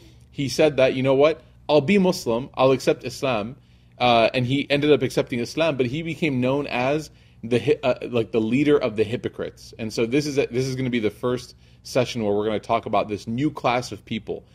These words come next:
called hypocrites, right? Um, and subhanAllah, it's very powerful actually to talk about. But he became known as the leader of the hypocrites. So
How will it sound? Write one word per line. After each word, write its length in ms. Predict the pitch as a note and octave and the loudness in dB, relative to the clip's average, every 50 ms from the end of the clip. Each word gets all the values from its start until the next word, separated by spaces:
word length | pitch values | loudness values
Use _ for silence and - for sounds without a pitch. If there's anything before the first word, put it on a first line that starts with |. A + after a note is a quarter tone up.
| - - _ _ - | -20 -20 _ _ -2
called 240 | - B2 A2+ G2 | 0 0 0 0
hypocrites, 640 | - C3 A#2+ - G#2+ - - - - - - - - - _ | -2 -4 -4 -4 -6 -10 -12 -14 -16 -16 -20 -20 -20 -18 _
right? 300 | - F#2+ G2 A2 B2 - - - - - - - - - - | -6 -4 -4 -4 -6 -8 -12 -20 -20 -20 -20 -20 -20 -18 -8
Um, 280 | - A2+ G#2+ G#2+ G#2+ - | -4 -2 -2 -2 -2 -4
and 100 | A#2 A2 | -6 -8
subhanAllah, 520 | - - G#2 - - C#3 C#3+ C#3 B2+ A2 G#2+ | -8 -8 -8 -4 -2 -2 0 2 2 0 0
it's 100 | F#2+ G2+ | 0 -2
very 220 | G2+ B2 B2+ B2 | 0 0 0 0
powerful 500 | A#2+ - - B2 A2+ A2+ A2 - - F#2+ | -2 -2 -2 -2 0 0 -2 -2 -4 -4
actually 300 | C2+ F2+ G#2 - - G2+ F#2 | -4 -4 -6 -8 -10 -12 -12
to 120 | - G2+ | -12 -8
talk 260 | - - A2 A2 - | -4 -4 -4 -4 -4
about. 280 | G2+ F2 F2 F2 - - - - - - _ | -6 -8 -8 -8 -10 -12 -16 -20 -20 -10 _
But 100 | - A#2+ | -6 -4
he 140 | B2 F3 F#3 | -2 -2 -2
became 380 | E3+ F3+ - - D#3 C3+ B2 | -2 -2 -4 -2 -2 -2 -2
known 200 | A#2+ B2+ C3 C3 | -2 -2 -2 -2
as 120 | B2+ A2+ G2+ | -2 -2 -2
the 100 | A#2+ G#2+ | -2 -2
leader 340 | G#2+ G#2+ A#2+ C#3 C#3 C#3+ B2 | -2 -2 -2 0 2 2 0
of 120 | A2 G2+ | 0 0
the 80 | G#2+ G2+ | -2 -4
hypocrites. 580 | G2 A2+ G2+ - A2 - F#2+ - - - - - - - - - | -4 -6 -8 -10 -10 -10 -10 -10 -10 -14 -20 -20 -20 -20 -20 -8
So 380 | - - D3+ C3+ C3+ C3 - | 2 4 6 6 6 4 2